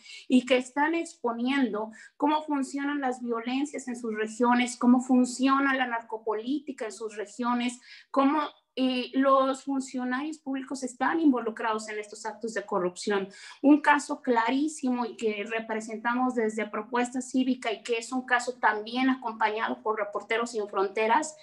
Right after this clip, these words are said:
es el asesinato de la periodista Miroslava Bridge,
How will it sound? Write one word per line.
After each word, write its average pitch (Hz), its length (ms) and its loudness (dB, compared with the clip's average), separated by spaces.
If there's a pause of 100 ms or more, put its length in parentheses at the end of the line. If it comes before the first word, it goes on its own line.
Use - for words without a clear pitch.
(340)
es 269 320 6
el 262 440 2
asesinato 233 600 0
de 240 100 0
la 214 160 -2
periodista 226 460 -4
Miroslava 220 560 2
Bridge, 240 420 0